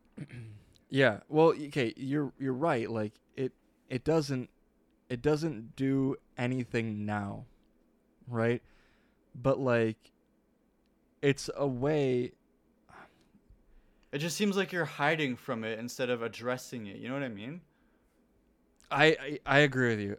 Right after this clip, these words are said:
Speaker 1: I, and I don't think there's a really good way to go about it on either side of, like, however you look at it, because either way,
Speaker 2: You can't please
Speaker 1: you're either
Speaker 2: everybody.
Speaker 1: playing, like, devil's advocate or you're just, uh, but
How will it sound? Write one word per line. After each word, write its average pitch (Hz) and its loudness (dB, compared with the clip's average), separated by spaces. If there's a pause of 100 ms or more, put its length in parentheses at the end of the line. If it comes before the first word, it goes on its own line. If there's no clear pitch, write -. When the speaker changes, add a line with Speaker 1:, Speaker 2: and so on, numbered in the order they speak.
Speaker 1:
I, 127 4
and 131 2
I 139 0
don't 151 2
think 160 -2
there's 143 2
a 139 0
really 135 0
good 127 -2
way 131 0
to 127 -2
go 131 2
about 127 2
it 123 0
on 120 0
either 131 2 (140)
side 107 0
of, 104 -2
like, 110 0
however 117 0
you 107 -2
look 107 -4
at 104 -4
it, 104 -6
because 113 -4 (220)
either 151 6
way, 123 4 (260)
Speaker 2:
You 131 -10
can't 160 -2
please 147 0
Speaker 1:
you're 135 2
either 131 2
Speaker 2:
everybody. 120 0
Speaker 1:
playing, 123 0
like, 113 -2
devil's 131 2
advocate 117 2
or 107 2
you're 113 -4
just, 107 -6 (800)
uh, 117 -6 (1300)
but 123 2